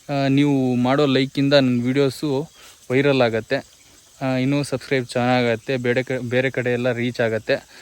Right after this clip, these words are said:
ನನಗೆ ಗೊತ್ತು ನಮ್ಮ ಊರವರೇ ಜಾಸ್ತಿ ನೋಡ್ತಿದ್ದೀರಾ ಅಂತ ಹೇಳಿ. ಯಾರು ನ್-,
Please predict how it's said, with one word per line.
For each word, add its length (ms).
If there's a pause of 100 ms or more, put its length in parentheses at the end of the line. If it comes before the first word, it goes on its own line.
(140)
ನನಗೆ 160
ಗೊತ್ತು 320
ನಮ್ಮ 220
ಊರವರೇ 320
ಜಾಸ್ತಿ 300
ನೋಡ್ತಿದ್ದೀರಾ 540
ಅಂತ 200
ಹೇಳಿ. 460
ಯಾರು 380
ನ್-, 340